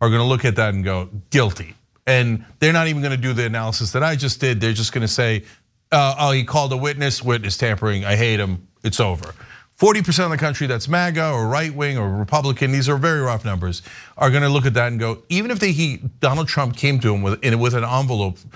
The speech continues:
stuffed with a hundred thousand or a suitcase with a hundred thousand dollars and said, "Here, do, take this and not, and don't testify against me," and they have it on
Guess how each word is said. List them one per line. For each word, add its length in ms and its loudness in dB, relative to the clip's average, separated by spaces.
stuffed 420 0
with 100 4
a 60 4
hundred 360 0
thousand 200 0
or 160 0
a 60 -2
suitcase 500 -2
with 100 0
a 80 0
hundred 300 -2
thousand 320 2
dollars 380 -2
and 80 2
said, 140 0
"Here, 320 2
do, 340 -2
take 320 0
this 400 0
and 160 0
not, 280 0
and 200 0
don't 240 -2
testify 480 0
against 280 -4
me," 140 -4
and 100 -2
they 120 2
have 180 0
it 60 0
on 260 -2